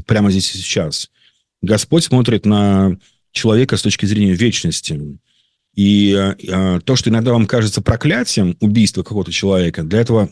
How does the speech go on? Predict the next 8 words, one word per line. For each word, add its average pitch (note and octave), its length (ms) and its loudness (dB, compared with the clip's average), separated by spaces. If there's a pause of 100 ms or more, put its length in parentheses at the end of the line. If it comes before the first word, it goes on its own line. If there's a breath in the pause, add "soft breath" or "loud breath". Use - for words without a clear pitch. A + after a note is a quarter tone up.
самого A2 340 2
человека D3 340 -2
может G2 320 0
быть F2+ 300 -2 (580 soft breath)
на G2+ 100 0
самом-то G2+ 300 0
деле F#2+ 320 2
счастьем F#2 600 -2